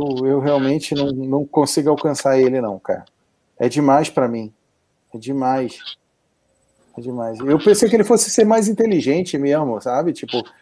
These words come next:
vou fazer um três quatro três aqui. Vou surpreender.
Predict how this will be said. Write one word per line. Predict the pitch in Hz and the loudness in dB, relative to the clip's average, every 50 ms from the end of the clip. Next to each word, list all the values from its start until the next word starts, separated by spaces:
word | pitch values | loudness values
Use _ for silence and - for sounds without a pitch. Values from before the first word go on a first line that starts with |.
| _ _ - | _ _ -6
vou | 143 139 | -4 0
fazer | - 185 147 135 | 2 2 4 4
um | 170 165 | 2 2
três | 165 - 175 165 180 196 180 - | 2 2 4 4 4 4 2 2
quatro | - 180 175 175 175 170 156 143 | 4 4 4 4 4 0 -4 -4
três | - - - 139 139 139 127 113 | -2 -2 0 2 2 0 0 -2
aqui. | 123 107 - - - 120 110 101 - _ _ _ _ _ _ - | -6 -8 -8 -6 -6 -4 -4 -6 -8 _ _ _ _ _ _ -8
Vou | - 127 135 | -4 -4 -4
surpreender. | - - 139 - - - 151 156 147 139 123 120 113 107 104 - | -4 -6 -10 -8 -4 0 0 2 2 2 2 2 2 2 -2 -8